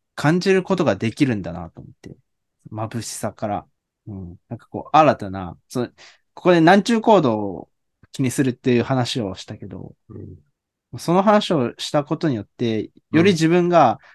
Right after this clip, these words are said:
Speaker 1: 南中高度に対する意識を持て、
Speaker 2: うん。
Speaker 1: その、新しい南中高度に対する見方を身につけられたんだなと思っ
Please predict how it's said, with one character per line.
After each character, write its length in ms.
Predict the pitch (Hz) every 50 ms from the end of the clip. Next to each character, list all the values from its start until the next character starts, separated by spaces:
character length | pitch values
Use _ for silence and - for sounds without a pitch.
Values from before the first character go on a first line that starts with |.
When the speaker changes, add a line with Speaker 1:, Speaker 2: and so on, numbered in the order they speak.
| _ _ -
Speaker 1:
南 240 | 131 143 156 160 160
中 220 | - 170 170 165
高 200 | 160 170 165 147
度 100 | 127 120
に 100 | 107 107
対 200 | - - 123 113
す 160 | 110 - 127
る 300 | 117 107 107 107 101 - -
意 80 | - 123
識 300 | - - - - - 101
を 340 | 95 95 95 95 87 - _ _ _ _ _ _ _ _ _
持 140 | - 127 120
て、 340 | - - 110 104 104 104 98
Speaker 2:
う 20 | -
ん。 40 | - _ _ _
Speaker 1:
そ 220 | _ - - - 110
の、 180 | 107 98 - -
新 300 | - - - 208 208 196
し 500 | 196 - 233 220 196 160 139 135 123 107 -
い 40 | -
南 220 | 127 135 143 156
中 200 | 147 - 170 165
高 220 | 160 - 170 151 135
度 100 | 123 110
に 100 | 104 98
対 180 | - 113 107
す 120 | - - 120
る 400 | 107 107 104 101 95 90 95 120 _ _ _
見 120 | - 123 117
方 300 | - 120 117 - 120 113
を 260 | 110 107 104 101 - _ _ -
身 140 | - 131 135
に 80 | 151 143
つ 80 | -
け 440 | - 160 151 143 143 139 143 139 139
ら 140 | 147 151 156
れ 80 | 143
た 140 | 123 120 110
ん 60 | 107
だ 100 | 95 101
な 220 | 98 104 110 110 107
と 160 | - - 98
思 140 | 92 95 98
っ 60 | -